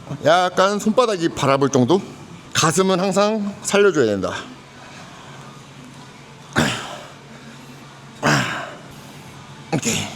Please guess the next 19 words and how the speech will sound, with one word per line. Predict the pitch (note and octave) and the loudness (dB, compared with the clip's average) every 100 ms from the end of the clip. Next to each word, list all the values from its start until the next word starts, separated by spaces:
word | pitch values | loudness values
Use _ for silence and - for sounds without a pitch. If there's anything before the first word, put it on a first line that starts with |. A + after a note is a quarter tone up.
| - - - - - - - - | -14 -18 -6 -4 -4 -8 -10 0
옛날에, | E3 G#3+ F#3 D#3+ D3+ C#3 G#2+ A2 - - - - - - - - - - - - - | 2 4 2 2 0 0 -4 -6 -8 -12 -14 -16 -18 -16 -16 -14 -18 -18 -18 -14 -2
수면하니까 | G3 G#3+ G3+ E3 C#3 | 4 6 6 4 4
생각나는 | D3+ D3 C3 | 4 4 4
건데, | A2+ G2+ F#2 G#2 - - - - - - - - - - | 2 2 -2 -4 -14 -18 -20 -20 -20 -20 -20 -18 -18 -8
다이어트가 | - D3 G3 G3 G3+ E3+ E3 | 2 4 4 2 2 2 2
다 | - C3 | 2 0
됐다는 | D#3+ E3+ D#3+ C3+ | 2 2 2 0
기준점이, | A#2 A#2 B2 B2+ C3+ C3 F#2+ F#2 - - | 0 0 2 2 2 0 -4 -10 -16 -12
후면 | - A#3+ C4 B3 | 0 4 6 4
운동을 | A3+ G3+ F#3+ | 2 2 2
딱 | G#3 | 2
했을 | G#3 D3+ | 2 2
때 | F3+ | 0
후면이, | - B3+ C4+ A3+ F#3+ C#3+ - | 4 4 6 4 0 -2 -2
이게 | A#2+ C#3 | 2 2
빗살이 | - - G3 D3+ C#3 | 0 2 4 2 -2
딱 | - | -4
갈려야 | - B2+ B2 G2+ | 0 4 4 2
돼. | E2 | 0